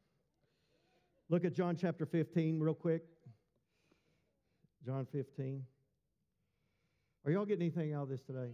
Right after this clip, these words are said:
Okay. Praise the Lord. I don't know about you, but I'm having fun. It's like showing up at a fishing retreat and nobody shows up and all the rods are still on the boat. And they're all biting, and I don't know which one to roll in first.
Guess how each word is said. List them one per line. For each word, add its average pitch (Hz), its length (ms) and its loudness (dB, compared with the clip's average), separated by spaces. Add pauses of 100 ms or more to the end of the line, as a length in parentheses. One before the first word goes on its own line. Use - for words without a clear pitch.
(180)
Okay. 104 320 -4 (340)
Praise 113 220 -6
the 107 80 -12
Lord. 90 180 -10 (760)
I 139 40 -6
don't 160 140 -2
know 135 80 -2
about 120 220 -4
you, 123 80 -6
but 110 160 -6
I'm 113 180 -6 (220)
having 113 200 -10
fun. - 180 -16 (1800)
It's - 100 -20
like 123 100 -18 (120)
showing 123 180 -4
up 123 160 -4
at 113 80 -8
a 87 100 -8 (1300)
fishing 143 340 -4
retreat 151 520 -4
and 110 100 -6
nobody 127 300 -4
shows 127 280 -6
up 147 220 -2
and 107 100 -10
all 127 140 -6
the 127 80 -6
rods 131 340 -4
are 95 80 -16
still 135 220 -8
on 151 80 -6
the 143 60 -6
boat. 104 180 -12 (1300)
And 98 100 -10
they're 113 140 -4
all 139 160 0
biting, 143 420 -2
and 104 100 -6
I 131 80 -4
don't 156 160 -4
know 110 60 -6
which 147 220 -8
one 143 120 -6
to 120 60 -6
roll 151 260 -4
in 185 120 -4
first. - 300 -14